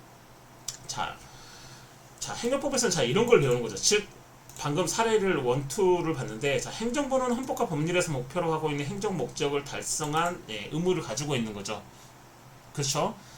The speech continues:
자, 예를 들면 뭐 국방이라든지 치안이라든지 생존 배려와 같은 공공 서비스를 제공할 의무.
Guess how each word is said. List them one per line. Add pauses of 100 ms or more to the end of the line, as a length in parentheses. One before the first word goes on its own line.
(240)
자,
예를
들면
뭐
국방이라든지
치안이라든지
생존
배려와
같은
공공
서비스를
제공할
의무.